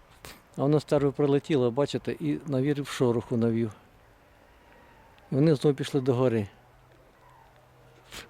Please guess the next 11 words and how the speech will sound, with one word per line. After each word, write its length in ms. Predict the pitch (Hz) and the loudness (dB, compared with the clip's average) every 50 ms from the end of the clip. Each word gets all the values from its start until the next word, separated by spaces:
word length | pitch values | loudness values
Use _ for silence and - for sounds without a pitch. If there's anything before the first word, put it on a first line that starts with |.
| - - - - - | -20 -20 -16 -8 -2
Не 180 | 139 135 143 | 0 2 2
бачу, 380 | 139 135 135 127 120 - - - | 2 2 2 2 2 0 -4 -6
я 240 | 156 151 160 165 165 | -4 -2 -2 -2 -2
не 160 | 151 139 135 | -2 -4 -2
бачу, 360 | 127 143 147 139 - - - | 0 0 0 0 0 -2 -4
я 140 | 127 127 131 | -2 0 2
його 300 | 135 151 151 143 135 120 | 2 4 4 4 4 4
не 140 | 117 120 117 | 4 4 2
бачу, 420 | 107 117 113 107 - - 120 120 | 2 0 0 0 -2 -4 -6 -4
голубів 400 | 123 156 151 147 147 175 175 156 | -2 0 0 2 2 2 0 2
бачу. 360 | 151 165 135 117 - - - | 2 2 0 0 0 -4 -12